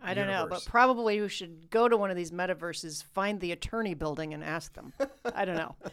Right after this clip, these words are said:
Speaker 1: I'm sure there's probably attorneys all over
Speaker 2: I
Speaker 1: this.
Speaker 2: th-, it, right now, <laughs> attorney, exactly.
Speaker 1: We'll have
Speaker 2: That's
Speaker 1: to
Speaker 2: what
Speaker 1: friend
Speaker 2: happened.
Speaker 1: our, ask our friend Keith. He's probably thinking about that. Okay, point number ten, or question number ten, will people really work or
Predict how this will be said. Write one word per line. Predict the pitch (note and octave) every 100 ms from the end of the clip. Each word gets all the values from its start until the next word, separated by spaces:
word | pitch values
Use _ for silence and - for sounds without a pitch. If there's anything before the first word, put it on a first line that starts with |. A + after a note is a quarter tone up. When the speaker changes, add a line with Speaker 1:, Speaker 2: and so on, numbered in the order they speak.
| -
Speaker 1:
I'm | G3
sure | - G3
there's | D#3+ C#3
probably | E3+ D3 C#3+
attorneys | C3 C#3 C3+
all | C#3 D3+
over | C#3+
Speaker 2:
I |
Speaker 1:
this. | C#3+ C#3
Speaker 2:
th-, | D#3+
it, | - -
right | D#3
now, | F3+ D#3+
<laughs> |
attorney, | D#3 - F3+
exactly. | D3+ - C3+ C#3
Speaker 1:
We'll | C#3
have | B3
Speaker 2:
That's | D#4+
Speaker 1:
to |
Speaker 2:
what | C#4
Speaker 1:
friend | C#4+
Speaker 2:
happened. | B3 G#3+ G#3
Speaker 1:
our, | F#3+
ask | G3 -
our | E3
friend | - D#3 D3
Keith. | D3+ C#3+
He's | D#3+ C#3+
probably | - C3+ C3
thinking | - - G#2+
about | G#2+ F#2+
that. | B2+ A2+ - - - -
Okay, | A#3+ B3 F3+ - _ _
point | - E4+
number | D#4+ E4
ten, | C4 B3 F3
or | D#3+
question | - C#4+ - G#3
number | F#3 F3+
ten, | - F#3 F#3+
will | A3
people | A#3 D#4 D4 C#4 B3+ A3
really | G3 A3+ C4+ A#3+
work | F3+ A#3+ C4+ F3 - -
or | F#3